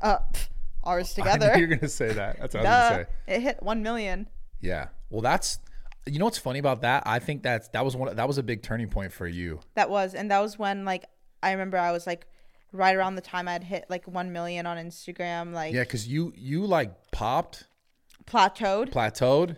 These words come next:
Speaker 1: Popped.
Speaker 2: Did the podcast, popped.
Speaker 1: Yeah, so it is all thanks to
Speaker 2: It
Speaker 1: you.
Speaker 2: is, no, no, no, you, no,
Speaker 1: No,
Speaker 2: but s-,
Speaker 1: no, no.
Speaker 2: regardless, it's not, th-, it's, it is thanks to me, yes, but, like, not just thanks to me. It's 'cause, like, you put in the work. There's a difference. If you just stop making content.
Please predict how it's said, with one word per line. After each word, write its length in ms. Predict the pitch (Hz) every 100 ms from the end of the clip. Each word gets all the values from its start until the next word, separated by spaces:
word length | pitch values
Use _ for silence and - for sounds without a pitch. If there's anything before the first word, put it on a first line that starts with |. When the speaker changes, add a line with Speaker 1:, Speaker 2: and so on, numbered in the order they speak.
| -
Speaker 1:
Popped. 640 | - 220 180 170 - - -
Speaker 2:
Did 140 | 123
the 80 | 113
podcast, 600 | 123 120 110 113 107 -
popped. 420 | - 107 107 - - - _ - - -
Speaker 1:
Yeah, 200 | 185 -
so 160 | 196 214
it 60 |
is 180 | 220 233
all 100 | 202
thanks 240 | 190 185 -
to 80 | 139
Speaker 2:
It 60 |
Speaker 1:
you. 80 | 180
Speaker 2:
is, 80 | 151
no, 180 | 185 262
no, 120 | 262
no, 140 | 214
you, 180 | 160 240 170
no, 260 | 180 180 135
Speaker 1:
No, 20 |
Speaker 2:
but 140 | 208
s-, 100 | 180 180
Speaker 1:
no, 120 | 185 -
no. 100 | -
Speaker 2:
regardless, 460 | 175 170 196 165
it's 80 | 139
not, 160 | 180 -
th-, 100 | -
it's, 160 | 127 -
it 140 | 160
is 320 | 143 143 113 -
thanks 260 | 156 160 -
to 40 |
me, 120 | 139
yes, 300 | 113 98 107
but, 180 | - 110
like, 220 | 104 98
not 300 | 107 113 107
just 240 | - 107 -
thanks 220 | 95 85
to 80 | 92
me. 80 | 87
It's 100 | -
'cause, 160 | 104
like, 160 | 95 85
you 260 | 95 117 95
put 180 | 117
in 100 | 107
the 80 | 82
work. 300 | 73 87 85
There's 160 | 98 107
a 60 |
difference. 460 | 92 101 - - - _ _ _ _
If 100 | 104
you 60 |
just 180 | 147 143
stop 220 | - 110
making 220 | 131 120 117
content. 560 | 117 123 - 151 202